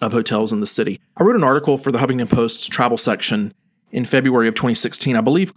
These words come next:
called Finding Your Oasis While Exploring Egypt, in which I review and talk more about the two different Four Seasons properties in detail, and strongly suggest that visitors splurge on accommodations while they're visiting Egypt, because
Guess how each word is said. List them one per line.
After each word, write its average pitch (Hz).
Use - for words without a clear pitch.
called 127
Finding 127
Your 123
Oasis 113
While 117
Exploring 117
Egypt, 120
in 139
which 185
I 120
review 131
and 117
talk 120
more 127
about 113
the 120
two -
different 120
Four 117
Seasons 113
properties 123
in 123
detail, 139
and 135
strongly 208
suggest 135
that 117
visitors 120
splurge 127
on 117
accommodations 117
while 113
they're 113
visiting 113
Egypt, 113
because 117